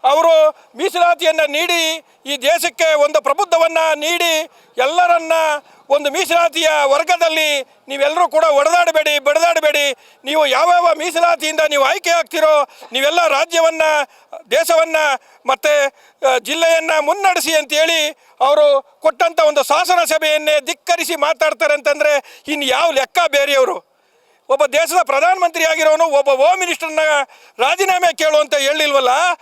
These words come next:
ಇದು ಎಂಥ ಭಾರತ ದೇಶಕ್ಕೆ ಮಾಡ್ತಿರ್ತಕ್ಕಂಥ ಅವಮಾನ ಇದು. ಇದನ್ನ ನಾವು ಇಡೀ ದೇಶ ಖಂಡಿಸ್ತಾ ಇದ್ದೀವಿ. ಇಡೀ ನಾವು ಮೈಸೂರಲ್ಲಿ ಇವತ್ತು ನಮ್ಮ ಕಾಂಗ್ರೆಸ್ ಪಕ್ಷದಿಂದ ಮತ್ತೆ, ಆ, ಹಿಂದುಳಿದ ವರ್ಗದಿಂದ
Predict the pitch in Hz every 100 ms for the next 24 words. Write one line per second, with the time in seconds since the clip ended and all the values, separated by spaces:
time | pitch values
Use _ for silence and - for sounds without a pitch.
0 | _ _ 285 294 277 359 359 349 285 285
1 | 381 381 359 330 320 - 311 285 330 349
2 | 277 302 - 294 349 359 339 - 320 453
3 | 440 381 269 214 185 - _ _ - 269
4 | 311 302 285 302 277 320 277 302 339 330
5 | 302 311 311 320 302 311 392 403 - _
6 | - 254 311 302 302 302 _ - 247 330
7 | 262 349 320 339 302 302 294 - 349 349
8 | 359 _ _ 254 254 254 302 330 320 311
9 | 294 - 277 311 339 381 - _ _ -
10 | 233 - 311 302 285 294 _ _ _ -
11 | 262 247 254 285 349 349 330 311 294 311
12 | 294